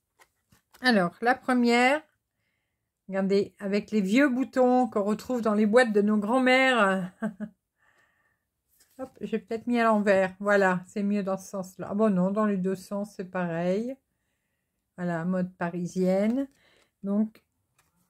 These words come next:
voyez, c'est une carte de chez Sajou. C'est carte peu-, ah ben, regardez. Alors, carte postale de collection, édition limitée. Nouvelle série, cinq cents,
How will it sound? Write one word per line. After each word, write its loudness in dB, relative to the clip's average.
voyez, -4
c'est -2
une 0
carte 0
de -4
chez -2
Sajou. 2
C'est 2
carte 0
peu-, -2
ah 0
ben, -4
regardez. -8
Alors, -10
carte 2
postale -2
de -2
collection, -4
édition -4
limitée. -2
Nouvelle 0
série, -4
cinq -2
cents, -4